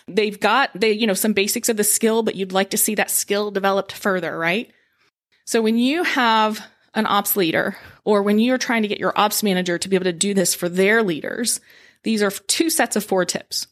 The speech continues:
The first are four tips to help improve the thinking and decision-making behind our leader routines, which are, number one, don't assume it's obvious. Number two, teach both the mecha-, mechanics of the routine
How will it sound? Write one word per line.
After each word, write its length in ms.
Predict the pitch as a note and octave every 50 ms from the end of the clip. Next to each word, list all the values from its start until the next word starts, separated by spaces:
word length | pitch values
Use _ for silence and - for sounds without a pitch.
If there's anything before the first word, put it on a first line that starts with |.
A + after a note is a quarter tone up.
| _ _ _ _ _ _ _ _ -
The 80 | - G3+
first 400 | - C4 C4+ D#4 D#4+ - - -
are 120 | - G3+ F#3+
four 280 | - - A#3+ B3 C4
tips 400 | B3+ - C4+ C#4+ D4 - - - _ -
to 80 | A3+
help 280 | F#3+ - A3+ A3 - -
improve 680 | F#3 F#3+ F#3+ - - - B3+ B3+ C4 C#4 D4 D4+ C#4+ C4+ B3+ -
the 160 | G3+ A3 G3+
thinking 640 | F#3+ - - - B3+ C4 C#4 - D4+ D#4 D#4+ C4+ - -
and 160 | G#3 G3+ G3
decision-making 800 | F#3 F#3 - - C4 B3+ C#4 B3+ B3+ B3+ B3 B3 - C#4 C#4+ A#3+
behind 380 | G#3 G3 - G#3+ G3+ G#3 G#3
our 120 | G#3 G#3 G3+
leader 240 | F#3 F#3 F3+ F3+ E3
routines, 580 | E3 D#3+ - G3+ F#3 A3 D4 F4 - - - _ _ _ _ _ _ _ _ -
which 160 | G#3 G#3 -
are, 100 | F#3+ F#3
number 280 | F#3+ G3 G3+ G3+ G3
one, 300 | G3 G3+ G#3+ B3 D#4 G4+ - _ _ _ _ _ - A#3+
don't 220 | G#3 A3 A3 A#3
assume 260 | A3 - - A3 G#3+
it's 120 | G#3+ G#3+ F#3+
obvious. 500 | D#3+ D#3 - - - - - - - - _ _ _ _ _ _ -
Number 280 | G#3 F#3+ G#3 G#3 G#3+ G#3+
two, 320 | - - D4+ D#4+ F4 F4 - _ _ _ _ _ -
teach 280 | - C#4 C4 A3+ - -
both 240 | - A#3+ B3 B3 -
the 100 | A#3+ A3
mecha-, 440 | G#3 F#3+ E3+ - - - - - -
mechanics 760 | A3 G3+ G#3 - - - - A#3 A3 B3 D#4+ D#4+ - - -
of 180 | - B3+ C4+ C4+
the 100 | D4+ D4+
routine 580 | D4+ D4+ D4+ - D#4 C#4 D4+ D4+ D#4 C#4+ C#4+